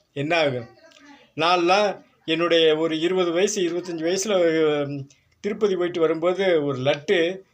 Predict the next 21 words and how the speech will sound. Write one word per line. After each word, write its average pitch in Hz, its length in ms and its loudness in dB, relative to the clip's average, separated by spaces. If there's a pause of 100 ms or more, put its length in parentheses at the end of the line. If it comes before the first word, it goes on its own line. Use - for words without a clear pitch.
(640)
எ-, 202 180 -4 (360)
அந்த 135 220 -6
நெய் 226 420 -4
மணக்கிறதுக்கு 190 1300 2
எவ்வளவு 294 520 2
வேணாலும் 254 220 2
சாப்பிடலாம். 160 520 0
சர்க்கரை 254 400 0
நோய் 269 160 6
வந்தாலும் 247 480 2
பரவாயில்லைன்னு 220 560 4
கூட 220 260 4
அளவுக்கு 214 440 4
நான் 208 200 2
சாப்பிட்ருக்கேன். 139 480 -2 (840)
காரணம் 254 600 4
அதனுடைய 202 380 2
சுவை. 196 480 0 (300)
ஆனா 135 460 0
சர்க்கரை 214 420 0
நோய்க்காரங்க 151 800 2